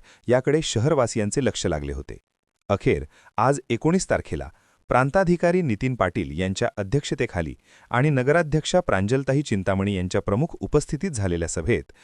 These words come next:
विषय समित्यांच्या सभापतीपदाच्या निवडी जाहीर करण्यात आल्या. यामध्ये नियोजन व विकास समितीच्या सभापतीपदी उपनगराध्यक्ष पोपट राळेभात यांची निवड करण्यात आली आहे.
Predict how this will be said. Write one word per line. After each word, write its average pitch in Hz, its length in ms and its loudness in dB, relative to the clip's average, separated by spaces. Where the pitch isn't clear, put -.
विषय 131 280 4
समित्यांच्या 160 520 -2
सभापतीपदाच्या 104 840 0
निवडी 87 300 0
जाहीर 110 320 0
करण्यात 78 320 -4
आल्या. 69 200 -8
यामध्ये 92 440 0
नियोजन 147 440 4
व 135 160 0
विकास 117 420 -2
समितीच्या 101 420 -2
सभापतीपदी 92 720 -4
उपनगराध्यक्ष 165 760 2
पोपट 127 400 0
राळेभात 92 420 2
यांची 113 280 0
निवड 87 220 0
करण्यात 78 300 -6
आली 76 160 -6
आहे. 76 180 -12